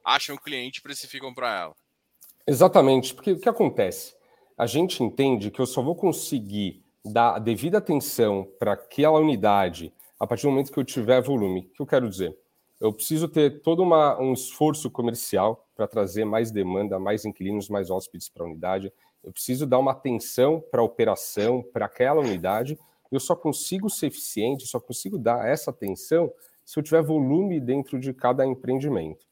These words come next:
Speaker 2: Então, por isso que é super importante, é, essa parceria pra gente justamente conseguir atingir esse objetivo.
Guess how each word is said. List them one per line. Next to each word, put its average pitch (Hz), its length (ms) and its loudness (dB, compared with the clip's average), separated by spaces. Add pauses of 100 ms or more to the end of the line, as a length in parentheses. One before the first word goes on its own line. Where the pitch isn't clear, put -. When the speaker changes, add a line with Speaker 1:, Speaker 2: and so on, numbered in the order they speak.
(300)
Speaker 2:
Então, 120 220 0
por 127 220 -2
isso 143 300 0
que - 120 -2
é 135 40 2
super 143 360 -4
importante, 127 840 -2 (380)
é, 98 320 2
essa 117 240 0
parceria 117 500 2
pra 120 140 0
gente 117 300 -4
justamente 110 500 -4
conseguir 107 440 -4
atingir 107 300 -4
esse - 160 -8
objetivo. 117 500 -8